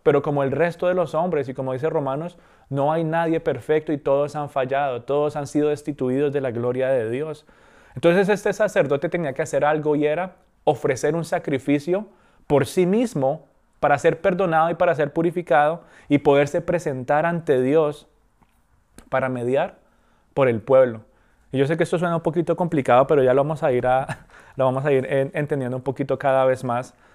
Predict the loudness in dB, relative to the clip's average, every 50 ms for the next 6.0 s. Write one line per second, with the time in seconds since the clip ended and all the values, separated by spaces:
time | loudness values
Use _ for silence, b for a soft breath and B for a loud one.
0 | b b b b b b b -2 0 0 0 2 6 8 8 8 8 8 6 4
1 | 2 -2 2 4 4 4 4 2 2 4 4 4 4 2 0 0 -2 -2 -2 -2
2 | 0 0 2 2 2 2 2 2 4 4 4 4 2 2 0 -4 -14 -14 -8 -6
3 | -4 -4 -4 -4 -6 -4 -4 -4 -4 -4 -6 -6 -10 -12 -14 -16 _ -4 -2 2
4 | 4 4 4 2 2 -2 -6 -2 -2 -2 0 2 2 2 2 2 2 0 -4 -4
5 | -2 -2 -4 -4 -4 -6 -6 -4 -2 -2 0 0 2 0 0 0 0 -2 -2 -4